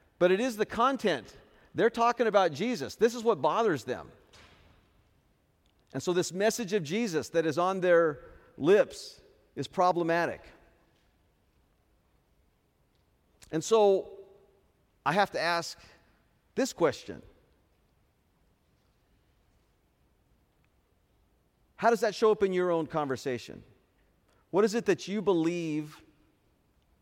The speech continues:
about Jesus? Do you know what you believe about Jesus? Is it part of your conversation? I want, a few years ago, I had the opportunity to go to a high school reunion, and I've been to a few of those now.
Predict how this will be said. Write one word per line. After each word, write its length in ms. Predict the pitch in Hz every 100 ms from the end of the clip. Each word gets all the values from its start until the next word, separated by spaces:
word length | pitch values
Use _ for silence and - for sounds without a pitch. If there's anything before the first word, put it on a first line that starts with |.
| _
about 300 | 123 117 147
Jesus? 640 | 123 156 151 98 - - - -
Do 120 | 131
you 180 | 196 196
know 420 | 175 202 160 80 - _ _ _ _ _ -
what 180 | 156
you 100 | 143
believe 380 | 127 131 135 123
about 260 | 113 113 101
Jesus? 560 | 101 107 73 65 - -
Is 140 | 147 160
it 120 | -
part 220 | 180 175
of 80 | 160
your 80 | 156
conversation? 760 | 160 151 143 - 147 131 110
I 60 | 123
want, 320 | 165 196 - - - -
a 80 | 143
few 180 | 226
years 300 | 226 208 226
ago, 240 | 180 151 170
I 80 | 170
had 120 | 170
the 100 | 175
opportunity 420 | 175 160 190 175
to 60 | 156
go 120 | 170
to 300 | - 170 160
a 220 | 143 135
high 220 | 117 170
school 280 | 180 - 180
reunion, 580 | 156 151 202 131 110 165 - _ _ _ _ _ _ _
and 420 | 127 143 143 139 135
I've 220 | 156 156
been 100 | 208
to 120 | 190
a 40 | 165
few 220 | 208 202
of 60 |
those 280 | 139 110 95
now. 360 | 117 95 95